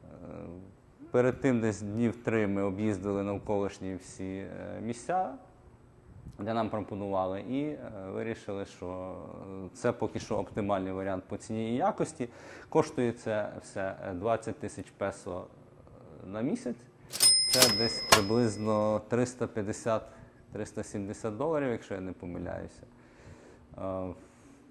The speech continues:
як на мене, ціна якість досить непогана. І місце теж, е, якби не саме гірше, тобто немає дуже галасливих сусідів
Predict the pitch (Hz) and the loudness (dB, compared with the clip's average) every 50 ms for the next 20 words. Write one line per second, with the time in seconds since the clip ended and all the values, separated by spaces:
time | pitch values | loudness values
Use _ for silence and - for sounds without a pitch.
0 | - - - - - - - 104 104 135 135 - 160 156 160 160 156 151 143 123 | -20 -20 -20 -20 -20 -16 -10 -2 0 0 0 2 2 4 6 6 6 6 4 2
1 | - 127 120 123 120 120 117 110 - - 107 90 95 113 110 - 123 113 - - | 2 2 4 4 6 6 4 4 4 0 -2 -2 0 -2 -2 0 -2 -4 -4 -4
2 | 123 - - 135 139 165 175 175 170 156 151 147 - - - - - - - - | -4 0 0 2 4 6 6 6 6 6 4 4 2 -4 -12 -18 -18 -20 -20 -20
3 | - - - - - - - - - 107 110 110 113 113 113 113 113 110 113 131 | -20 -20 -20 -20 -20 -20 -20 -8 -4 0 2 4 4 6 6 6 6 6 6 8
4 | 143 135 - - - 123 - - 127 117 113 - - - - - - - - 101 | 6 6 4 2 0 -2 2 4 6 6 6 6 4 -4 -10 -10 -12 -12 -12 -10
5 | 92 - 76 78 78 82 85 87 87 87 87 87 87 87 90 95 95 90 98 110 | -10 -10 -10 -12 -12 -10 -10 -10 -10 -8 -8 -8 -8 -8 -6 -6 -6 -4 -2 0
6 | 117 123 - - 123 113 110 113 110 110 160 175 160 - - - - 101 95 - | 0 0 2 4 4 4 4 4 2 0 0 -2 -2 -4 -8 -8 -8 -8 -8 -4
7 | - 101 107 113 113 113 113 104 98 98 92 92 95 87 95 95 98 98 95 - | -2 0 2 4 6 8 8 8 8 6 4 2 0 0 0 0 0 0 0 -2
8 | - - 98 95 98 - - - 117 - - 165 160 139 135 127 117 110 | -4 -4 -2 -2 -2 -4 -4 -8 -10 -4 -2 -2 0 2 2 0 0 0